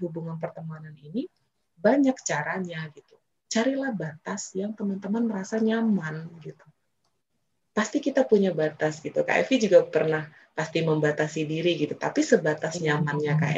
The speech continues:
Speaker 1: Evi gitu. Sama
Speaker 2: Mm-mm.
Speaker 1: gitu. Itulah yang perlu dilakukan gitu. Jangan karena misalkan kita bilang, "Kamu hindari komunikasi," gini segala macam, belum tentu itu batas nyamannya teman-teman binusian
Speaker 2: Oh,
Speaker 1: gitu.
Speaker 2: iya, benar. Mm.
Speaker 1: Sejauh mana teman-teman binusian merasa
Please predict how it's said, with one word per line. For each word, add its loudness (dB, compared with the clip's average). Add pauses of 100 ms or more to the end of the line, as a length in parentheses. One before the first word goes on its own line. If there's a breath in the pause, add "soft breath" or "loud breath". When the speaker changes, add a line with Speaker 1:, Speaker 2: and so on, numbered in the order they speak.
Speaker 1:
Evi -6
gitu. -8 (800)
Sama 4
Speaker 2:
Mm-mm. -2
Speaker 1:
gitu. 2 (400)
Itulah 6
yang 2
perlu 0
dilakukan -2
gitu. -8
Jangan 0 (560 soft breath)
karena 0
misalkan -2
kita 0
bilang, 0 (160 loud breath)
"Kamu -2
hindari 2
komunikasi," 4
gini 0
segala 0
macam, 4
belum 8
tentu 2
itu 0
batas 0
nyamannya -2
teman-teman 2
binusian 2
Speaker 2:
Oh, 0
Speaker 1:
gitu. -4
Speaker 2:
iya, -6
benar. -8
Mm. -12
Speaker 1:
Sejauh 4
mana -4
teman-teman -2
binusian -4
merasa -4